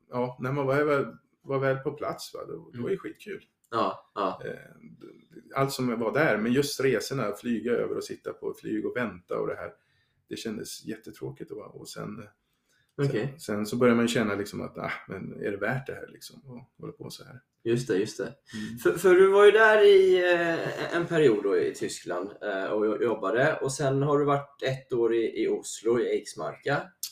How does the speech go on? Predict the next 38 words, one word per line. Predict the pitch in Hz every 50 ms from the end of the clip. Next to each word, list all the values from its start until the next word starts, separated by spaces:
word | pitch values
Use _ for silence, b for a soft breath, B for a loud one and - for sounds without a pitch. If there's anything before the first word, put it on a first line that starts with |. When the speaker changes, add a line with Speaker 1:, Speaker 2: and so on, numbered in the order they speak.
| b b b b -
Speaker 2:
Eh, | - 90 90 82 85 80 76 67 67 - - - - _ _ _
Speaker 1:
Just | 120 110 113 123 127 127 -
det, | 120 104 101
jag | 101 104 107
var | 113 117
Speaker 2:
Ja. | 110
Speaker 1:
där. | 113 110 107
Eh, | 107 107 - - - 98 101 101 98 101
det | 107
var | 110 107 101
väl | 107 104
ett | 104
halvtidsjobb, | - 104 95 90 - - 101 - - 131 233 - - -
kan | - -
man | - -
säga. | - - - - - - _ _ _ _
Speaker 2:
Okej, | - 110 110 - 90 101 127 - _ _ _
ja. | - 92
Speaker 1:
Och | 101
det | 113 120
berodde | 120 131 127 113 104 107
på | - 117
att | 104 101
jag | 107 104
hade | 110 104 - 107 101 98 101 98 101
min, | 101 104 104 101 98 98 98
eh, | 98 104 107 98 - - - -
fru | - 104 104 107 113 104
då, | 101 98 98 - - _ -
eller | - 101 101 98 101 104 101
min | - -
flickvän | - - 104 - - 127 127 120 117
som | - - - -
var | - - -
på | - -
då | - 135 139 117
den | - 95 92 -
tiden. | - - - - - -